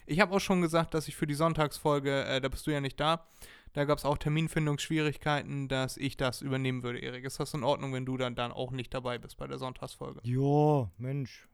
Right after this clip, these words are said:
Speaker 2: da, äh, was heißt denn in Ordnung? Kann ich ja gar nicht.
Speaker 1: Nee, wie, ich hab versucht, äh, du hast mir gesagt, wann du Zeit hast, wann du wegfährst und das waren irgendwie ganz, äh, wüste Aufnahmezeiten.
Speaker 2: Ja, ja,
Speaker 1: Wir haben
Speaker 2: genau,
Speaker 1: jetzt,
Speaker 2: genau.
Speaker 1: äh,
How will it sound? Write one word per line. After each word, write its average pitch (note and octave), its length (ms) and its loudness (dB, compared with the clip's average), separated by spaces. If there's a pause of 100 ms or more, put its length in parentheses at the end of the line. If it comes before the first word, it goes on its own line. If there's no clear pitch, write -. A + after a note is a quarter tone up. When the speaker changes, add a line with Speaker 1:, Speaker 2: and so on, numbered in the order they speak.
(120)
Speaker 2:
da, B2 240 -6
äh, A#2 320 -6 (160)
was - 160 -8
heißt C#3+ 220 -4
denn D#3+ 80 -2
in D3 100 -4
Ordnung? D3+ 580 -2
Kann F3+ 160 -2
ich F3+ 140 -4
ja C3 80 0
gar A2+ 200 -4
nicht. G#2 280 -8 (1800)
Speaker 1:
Nee, F#3+ 340 4
wie, F3 220 -10
ich F#3 160 0
hab A3 100 -2
versucht, G#3+ 560 4
äh, F3+ 340 4
du F3+ 140 6
hast F#3 120 2
mir F3+ 140 4
gesagt, E3+ 360 0
wann E3+ 160 4
du E3 80 4
Zeit F3+ 340 2
hast, E3+ 180 2
wann E3 140 2
du D#3+ 80 2
wegfährst F3 580 2
und D#3 220 0
das D#3 180 2
waren D3+ 240 4
irgendwie D3+ 360 -2
ganz, D#3 480 0
äh, C3+ 420 -2
wüste D3 600 2
Aufnahmezeiten. D3+ 800 2
Speaker 2:
Ja, D#3+ 40 2
ja, C#3 60 2
Speaker 1:
Wir C#3 80 4
haben C#3+ 140 2
Speaker 2:
genau, C#3 100 0
Speaker 1:
jetzt, C3+ 200 -2
Speaker 2:
genau. B2+ 120 -4
Speaker 1:
äh, A#2 280 -2